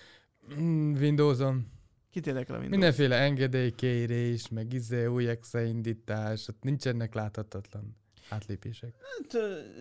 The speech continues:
Speaker 2: nyilván nem láthatatlan, láthatatlan, de csak egyszer kell amúgy engedélyt kérni például.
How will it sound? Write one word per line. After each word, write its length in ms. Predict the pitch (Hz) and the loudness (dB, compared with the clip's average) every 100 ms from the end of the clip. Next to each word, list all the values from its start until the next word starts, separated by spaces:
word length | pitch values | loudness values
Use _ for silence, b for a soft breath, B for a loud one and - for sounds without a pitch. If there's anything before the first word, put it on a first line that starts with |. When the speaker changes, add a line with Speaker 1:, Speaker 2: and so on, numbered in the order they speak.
| 127 147 185 | -14 -10 -4
Speaker 2:
nyilván 320 | 220 185 160 | 2 2 2
nem 140 | 151 | 0
láthatatlan, 720 | 147 135 147 139 156 165 165 - | 0 -2 -4 -6 -4 -4 -4 -4
láthatatlan, 540 | 147 139 160 165 170 | -4 -2 -4 -4 -4
de 80 | 165 | -4
csak 160 | 165 202 | -6 -6
egyszer 320 | 185 - 117 | -6 -6 -8
kell 140 | 127 | -8
amúgy 140 | 127 127 | -10 -10
engedélyt 420 | 127 127 120 - | -10 -10 -12 -12
kérni 280 | - - 135 | -14 -12 -14
például. 580 | - - - - - | -14 -14 -14 -12 -12